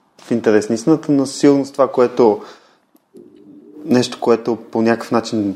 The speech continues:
ми е пречило в някакви моменти, е, а, несигурността в уменията, които, които придобивам и които имам. Тоест, доста често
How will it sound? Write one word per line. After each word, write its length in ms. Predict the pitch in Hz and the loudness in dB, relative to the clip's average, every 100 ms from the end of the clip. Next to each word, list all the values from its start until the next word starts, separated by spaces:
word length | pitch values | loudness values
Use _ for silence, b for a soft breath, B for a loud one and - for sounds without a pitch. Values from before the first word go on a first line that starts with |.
| - | -2
ми 200 | 107 110 | 0 0
е 180 | 104 - | 0 0
пречило 520 | 107 110 110 104 98 | 2 2 2 2 2
в 120 | - | -2
някакви 260 | 104 - 107 | -4 -2 -2
моменти, 480 | 101 117 120 143 | 0 0 0 2
е, 320 | 127 127 127 123 B B B B _ | 4 4 2 0 B B B B _
а, 600 | 110 113 113 110 107 104 98 - B B B B _ _ _ _ _ _ _ _ _ _ - | 0 0 2 -2 -4 -6 -8 -12 B B B B _ _ _ _ _ _ _ _ _ _ -4
несигурността 680 | 127 - 123 120 120 - | -2 4 4 4 2 0
в 220 | 147 139 120 | 0 0 -2
уменията, 600 | 117 120 117 110 101 90 - - | 2 2 2 -2 -4 -6 -12 -12
които, 680 | - 104 101 101 95 90 90 - - - - | -4 -4 -2 -2 0 -2 -4 -8 -14 -18 -8
които 240 | 101 - | -8 -4
придобивам 460 | 101 107 110 120 131 | -2 0 2 0 0
и 80 | |
които 340 | 120 110 107 104 | -2 -4 -2 -2
имам. 260 | 98 92 92 B B B - | -2 -4 -8 B B B 0
Тоест, 320 | 120 - - | 0 0 -2
доста 260 | 127 - | -2 -2
често 600 | 135 - 143 143 165 165 | -6 0 0 2 2 2